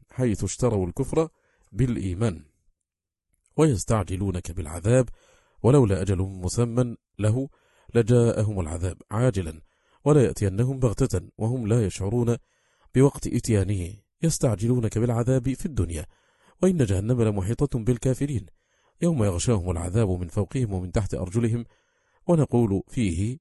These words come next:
بالنون أي نأمر بالقول وبالياء أي يقول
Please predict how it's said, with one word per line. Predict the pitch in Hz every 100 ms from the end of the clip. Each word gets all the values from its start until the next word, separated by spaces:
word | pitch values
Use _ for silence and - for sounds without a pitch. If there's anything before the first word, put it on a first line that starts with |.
| _
بالنون | 143 147 135 90 - -
أي | 139 160 -
نأمر | 127 - 117 131 104
بالقول | 92 - 135 139 135 _ _ _ _
وبالياء | 127 98 80 107 104 101 110 - _ _ -
أي | 135 -
يقول | 101 110 - 95 98 120